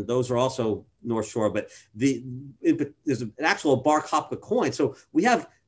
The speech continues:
not just Roman artifacts in the Ohio River Valley, but we have very specific artifacts that tie exactly to the Bar Kokhba uprising.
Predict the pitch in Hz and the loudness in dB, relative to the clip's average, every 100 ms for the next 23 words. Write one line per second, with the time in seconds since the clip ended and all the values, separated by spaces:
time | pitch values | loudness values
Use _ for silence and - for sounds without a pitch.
0 | _ - 156 247 - 208 123 135 180 240 | _ -2 2 2 2 0 2 4 4 4
1 | 160 135 131 120 131 127 123 131 120 120 | 4 4 2 0 0 0 0 -2 0 0
2 | 123 135 127 117 107 131 131 117 135 120 | 0 2 2 2 0 0 0 0 0 0
3 | 160 165 - 139 - 202 202 156 - 143 | 2 0 -2 -6 2 2 4 -2 0 0
4 | 147 - 135 123 - _ _ - 117 - | 0 0 -2 -2 -6 _ _ -4 -4 -2
5 | 147 143 147 113 139 135 131 127 113 113 | -2 0 0 -2 0 0 0 -4 -4 -4
6 | 120 120 - 123 - 90 127 98 82 80 | -2 -2 -4 -6 -6 -6 -6 -6 -10 -12
7 | - | -18